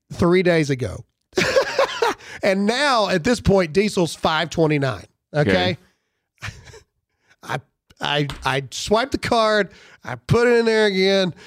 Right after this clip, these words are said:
Speaker 1: automatic. And I'm just talking to Alyssa at the pump <clears throat> and it, it cuts off and I look and it's a hundred on the dot again. And at this point I go, "Wait a minute." <laughs>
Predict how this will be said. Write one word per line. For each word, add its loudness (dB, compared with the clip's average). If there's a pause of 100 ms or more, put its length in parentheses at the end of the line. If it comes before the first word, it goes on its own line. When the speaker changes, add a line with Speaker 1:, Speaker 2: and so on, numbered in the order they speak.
(240)
Speaker 1:
automatic. 2 (160)
And 2
I'm 0
just -2
talking 2
to 2
Alyssa 2
at 2
the -10
pump 0 (180)
<clears throat> 0 (800)
and 0 (100)
it, -2 (280)
it -6
cuts -2
off 2
and 0
I 2
look 0 (680)
and 2
it's 0
a -6
hundred 2
on 2
the -2
dot 0
again. -8 (480)
And 0
at -4
this 0
point 4
I 2
go, 2 (440)
"Wait 2
a -8
minute." -12
<laughs> -4